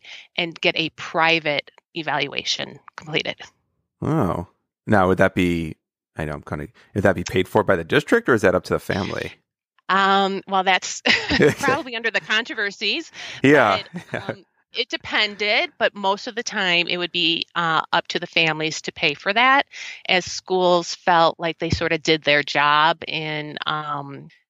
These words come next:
Speaker 1: in saying that this might be a possibility, but it doesn't fall under, uh, an educational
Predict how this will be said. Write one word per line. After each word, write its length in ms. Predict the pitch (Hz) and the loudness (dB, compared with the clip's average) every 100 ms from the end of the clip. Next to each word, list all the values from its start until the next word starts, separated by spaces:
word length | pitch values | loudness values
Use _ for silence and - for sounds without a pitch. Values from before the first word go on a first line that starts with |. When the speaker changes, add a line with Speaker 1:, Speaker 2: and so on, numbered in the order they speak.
| _ | _
Speaker 1:
in 160 | 175 156 | -4 -2
saying 320 | - 160 156 | 2 2 4
that 220 | 151 143 - _ _ - | 2 0 -4 _ _ -8
this 240 | 170 - | -8 -2
might 220 | 170 165 | 0 0
be 100 | 170 | 0
a 60 | - | 0
possibility, 560 | 180 151 160 165 165 | 0 -2 -4 -4 -4
but 160 | 160 156 | -4 -4
it 80 | 151 | -2
doesn't 280 | 151 156 - | -4 -4 -2
fall 520 | 160 151 151 151 - | 2 4 4 2 0
under, 680 | - 156 151 151 151 147 156 _ - | -2 0 2 2 2 -2 -6 _ -8
uh, 240 | 139 135 - | -6 -6 -4
an 140 | 160 | 0
educational 560 | 151 - - 147 - | 0 0 0 0 0